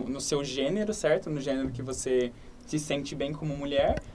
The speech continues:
você precisa se encaixar nesse, nesses padrões. Você acaba sendo muito levado por essa onda, mas porque você quer se encaixar naquilo. Você quer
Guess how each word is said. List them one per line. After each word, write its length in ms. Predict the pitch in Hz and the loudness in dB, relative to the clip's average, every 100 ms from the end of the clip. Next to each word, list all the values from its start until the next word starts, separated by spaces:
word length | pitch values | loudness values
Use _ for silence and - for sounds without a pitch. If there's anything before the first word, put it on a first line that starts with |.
| - - - | -16 -12 -2
você 240 | 151 151 | 2 4
precisa 400 | 165 180 180 202 | 6 4 4 0
se 80 | 202 | 2
encaixar 600 | 214 247 240 - 220 254 | 6 6 6 4 6 6
nesse, 540 | 262 247 - 247 226 | 6 4 2 2 4
nesses 340 | 202 202 214 214 | 2 0 -2 6
padrões. 340 | 233 214 147 | 8 8 4
Você 80 | 160 | 0
acaba 240 | 160 190 202 | 4 6 6
sendo 200 | 208 196 | 2 2
muito 200 | 214 247 | 2 6
levado 320 | 233 202 190 | 8 8 8
por 120 | 180 | 4
essa 220 | 175 185 | 2 4
onda, 300 | 165 180 202 | 4 4 4
mas 200 | 190 190 | 6 4
porque 260 | - 214 220 | 2 0 0
você 460 | 196 196 202 190 185 - - | 0 0 6 6 4 -4 2
quer 160 | - 247 | 6 8
se 100 | 247 | 6
encaixar 300 | 240 214 208 | 4 2 0
naquilo. 360 | 190 - 113 - - - - | -2 -2 -4 -4 -16 -18 -14
Você 180 | - 160 | -2 2
quer 320 | 160 175 165 | 6 6 6